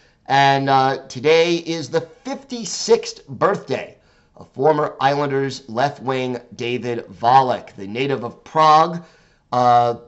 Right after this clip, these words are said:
drafted by the Islanders in the tenth round back in nineteen eighty-four,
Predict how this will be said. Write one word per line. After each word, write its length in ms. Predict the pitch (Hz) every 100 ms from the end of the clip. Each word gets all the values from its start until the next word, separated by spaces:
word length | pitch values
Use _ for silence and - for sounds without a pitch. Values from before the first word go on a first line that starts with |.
| _
drafted 460 | 117 143 175 185 190
by 140 | 175
the 120 | 165
Islanders 460 | 160 170 175 170 139
in 80 | 147
the 100 | 131
tenth 520 | - - 202 254 -
round 500 | 147 165 135 101 98
back 280 | 127 131 131
in 160 | 117 110
nineteen 680 | 131 165 - 160 160 151 -
eighty-four, 880 | 156 147 127 - 139 156 151 151